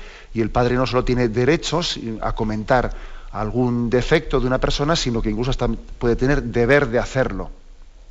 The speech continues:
Porque entiende su pa-, el padre que su hijo no debe de juntarse en un ambiente determinado que le podría,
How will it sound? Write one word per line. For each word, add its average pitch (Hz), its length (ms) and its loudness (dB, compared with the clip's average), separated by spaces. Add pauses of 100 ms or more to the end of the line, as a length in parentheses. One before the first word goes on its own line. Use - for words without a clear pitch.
(120)
Porque - 200 -4
entiende 131 640 2
su 113 200 -8
pa-, 117 180 -2
el 104 180 -4
padre 127 340 0
que 127 220 0 (300)
su - 180 -2
hijo 117 180 0
no 123 100 0
debe 120 240 2
de 120 160 2
juntarse 120 440 -2
en 113 80 -2
un 117 80 0
ambiente 165 640 2 (320)
determinado 135 720 2
que - 80 -4
le 131 80 2
podría, 120 560 0